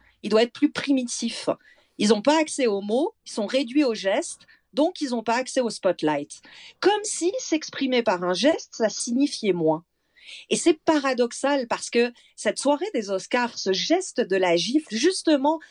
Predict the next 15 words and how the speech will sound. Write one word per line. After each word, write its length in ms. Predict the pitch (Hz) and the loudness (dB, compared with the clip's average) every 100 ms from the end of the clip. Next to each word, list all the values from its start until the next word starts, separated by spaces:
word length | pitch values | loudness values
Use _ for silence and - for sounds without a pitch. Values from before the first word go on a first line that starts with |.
| - | -6
avec 240 | 190 214 247 | 0 2 2
ses 180 | 262 220 | 0 0
mille 300 | 262 359 302 | 4 6 6
et 80 | 262 | 4
une 180 | 302 247 | 2 2
interprétations, 880 | 220 202 - 220 170 190 - 277 403 _ _ _ _ - | 0 -2 -2 0 0 0 0 0 -2 _ _ _ _ -2
bah, 120 | - | 0
il 120 | 254 277 | 2 4
montre 480 | 330 427 - - | 4 4 -2 -8
que 140 | - 190 | -2 0
justement, 640 | 202 339 - 247 208 294 - | 2 0 0 -2 0 -2 -2
un 160 | 180 170 | -4 -2
geste, 580 | 160 226 349 - - 156 - - - | 0 2 2 0 -2 -4 -4 -20 -6
ça 220 | - 294 | 0 0
signifie 540 | - 320 330 302 381 | 0 0 0 0 -2